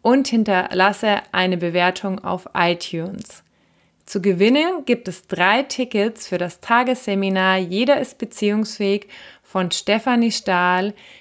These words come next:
in Höhe von jeweils einhundertneunundvierzig Euro,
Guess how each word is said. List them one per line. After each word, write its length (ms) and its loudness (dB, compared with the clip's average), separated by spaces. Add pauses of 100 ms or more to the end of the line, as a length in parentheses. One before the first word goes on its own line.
in 260 -2
Höhe 340 4
von 340 -4
jeweils 520 0
einhundertneunundvierzig 1300 -2
Euro, 600 0